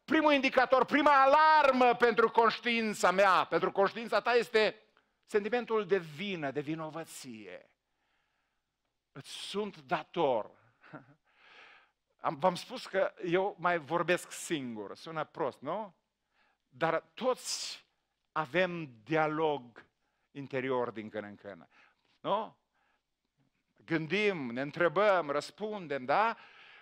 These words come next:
Sentimentul de vină, de vinovăție, da?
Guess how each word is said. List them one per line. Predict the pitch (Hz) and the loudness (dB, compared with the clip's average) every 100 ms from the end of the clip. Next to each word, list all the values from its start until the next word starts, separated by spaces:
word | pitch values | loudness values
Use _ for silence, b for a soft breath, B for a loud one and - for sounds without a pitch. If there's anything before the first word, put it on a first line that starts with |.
| B B B | B B B
Sentimentul | - - 208 202 196 196 277 285 240 262 233 | -10 0 0 2 0 2 0 -2 -6 -4 -2
de | 165 208 139 139 120 | 0 0 0 -16 -8
vină, | 220 240 202 135 92 82 _ | -6 -6 -6 -8 -8 -12 _
de | - | -16
vinovăție, | 151 185 190 170 170 - - 208 220 165 117 101 _ _ _ _ _ | -8 -8 -6 -6 -8 -8 -12 -10 -10 -10 -12 -14 _ _ _ _ _
da? | - 160 220 | -10 -6 -6